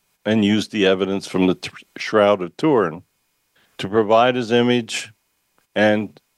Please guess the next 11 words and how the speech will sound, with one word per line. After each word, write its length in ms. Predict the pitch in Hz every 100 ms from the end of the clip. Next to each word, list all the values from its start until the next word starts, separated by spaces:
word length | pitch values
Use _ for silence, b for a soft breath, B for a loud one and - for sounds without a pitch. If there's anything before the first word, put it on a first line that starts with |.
| _ _
to 60 | - -
tell 200 | 110 104
the 80 |
story 480 | 98 - 104 98 95
of 80 | 90
what 260 | 92 95 -
took 240 | 98 -
place 500 | - 87 90 - - b b b b b _
during 320 | 110 110 101
the 140 | 95 98
actual 600 | 101 98 - 85 90